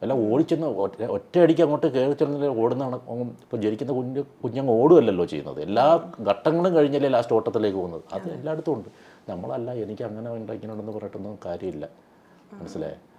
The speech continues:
Speaker 1: അതുകൊണ്ട് എനിക്ക് ബാഡും ഗുഡും ഒന്നും തിരിച്ച് പറയാൻ പറ്റത്തില്ല. എല്ലാം സമ്മിഷ്ടമായിട്ട് പോകുമ്പോഴാണല്ലോ അതിൻ്റെ സുഖം.
Speaker 2: ഒരു ഇൻസ്പിറേഷൻ തോന്നിയിട്ടുള്ള ഒരു പേഴ്സൺ ആരാണ്?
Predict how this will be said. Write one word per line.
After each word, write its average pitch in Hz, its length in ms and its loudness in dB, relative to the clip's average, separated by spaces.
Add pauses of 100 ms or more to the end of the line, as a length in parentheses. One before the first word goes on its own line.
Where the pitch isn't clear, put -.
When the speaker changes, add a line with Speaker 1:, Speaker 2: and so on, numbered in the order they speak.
(340)
Speaker 1:
അതുകൊണ്ട് 139 260 -8
എനിക്ക് 147 160 -4
ബാഡും 135 440 0
ഗുഡും 127 200 -4
ഒന്നും 127 160 -6
തിരിച്ച് 113 260 -10
പറയാൻ 101 300 -4
പറ്റത്തില്ല. - 340 -12
എല്ലാം 107 500 -4
സമ്മിഷ്ടമായിട്ട് 110 640 -6
പോകുമ്പോഴാണല്ലോ 104 560 -6
അതിൻ്റെ 85 200 -6
സുഖം. - 460 -16 (160)
Speaker 2:
ഒരു 269 280 -6 (180)
ഇൻസ്പിറേഷൻ 233 1040 -4
തോന്നിയിട്ടുള്ള 202 440 -8
ഒരു 196 80 -10
പേഴ്സൺ 190 480 -10
ആരാണ്? 175 360 -12